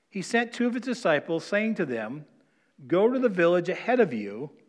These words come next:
and as you enter it, you will find a colt tied there,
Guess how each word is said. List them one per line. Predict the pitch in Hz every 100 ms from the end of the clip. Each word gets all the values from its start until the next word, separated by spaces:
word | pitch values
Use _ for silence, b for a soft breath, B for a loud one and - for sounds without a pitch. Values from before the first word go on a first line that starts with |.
| _ _ _ _ _ _
and | 170 202
as | 196
you | 196 196
enter | 294 302 143
it, | 135 - 165
you | 196
will | 254
find | 254 165 175 175
a | 165
colt | 165 - 254 131 - - b b b b b
tied | - 214 220 151
there, | 104 98 -